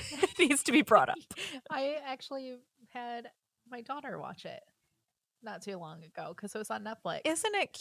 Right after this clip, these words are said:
Speaker 2: It was
Speaker 1: cute?
Speaker 2: funny. She loved it.
Speaker 1: Yeah. It's a good one.
Speaker 2: Yeah.
Speaker 1: Now,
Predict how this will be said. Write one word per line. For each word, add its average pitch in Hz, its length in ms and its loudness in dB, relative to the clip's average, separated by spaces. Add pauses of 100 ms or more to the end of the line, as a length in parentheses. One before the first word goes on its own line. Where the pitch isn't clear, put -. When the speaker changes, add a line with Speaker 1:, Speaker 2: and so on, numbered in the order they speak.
Speaker 2:
It 254 120 0
was 240 160 2
Speaker 1:
cute? - 40 -8
Speaker 2:
funny. 170 280 -4
She 208 260 -4
loved 170 340 -2
it. 135 240 -10 (960)
Speaker 1:
Yeah. - 120 -12 (1900)
It's 214 220 2
a 185 60 2
good 113 220 -2
one. - 200 -10 (680)
Speaker 2:
Yeah. 175 60 -8 (680)
Speaker 1:
Now, 233 420 6